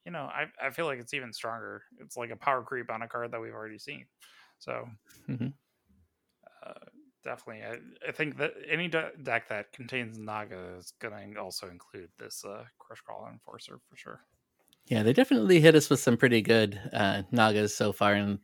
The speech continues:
Speaker 2: there's still more to come.
Speaker 1: Mm-hmm. And speaking of which, we also have Baba Naga, which is a four mana, four four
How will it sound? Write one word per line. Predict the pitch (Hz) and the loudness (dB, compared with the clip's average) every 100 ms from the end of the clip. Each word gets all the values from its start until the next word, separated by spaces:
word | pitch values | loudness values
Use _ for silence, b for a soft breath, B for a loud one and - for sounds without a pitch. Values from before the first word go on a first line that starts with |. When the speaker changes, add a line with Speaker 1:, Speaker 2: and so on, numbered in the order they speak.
| - | -8
Speaker 2:
there's | 143 113 | -4 -2
still | - 135 | 2 2
more | 117 110 | 4 0
to | 110 | -2
come. | - 107 - _ _ - | -4 -6 -6 _ _ -12
Speaker 1:
Mm-hmm. | 156 151 175 247 _ _ _ _ - | -8 -6 -6 -8 _ _ _ _ -16
And | 113 110 110 | -14 -14 -16
speaking | - 240 247 | -14 -12 -10
of | |
which, | 214 - | -10 -10
we | 131 | -10
also | 123 - | -8 -8
have | 113 101 | -10 -10
Baba | - 117 139 | -8 -6 -6
Naga, | 104 90 90 104 - _ b b b b b _ - | -8 -12 -12 -14 -14 _ b b b b b _ -16
which | 135 - | -16 -16
is | 98 | -18
a | 101 95 - | -16 -16 -14
four | 123 113 | -10 -10
mana, | 110 104 101 101 _ _ | -10 -10 -12 -14 _ _
four | - 95 | -6 -4
four | - 104 98 | -4 -8 -8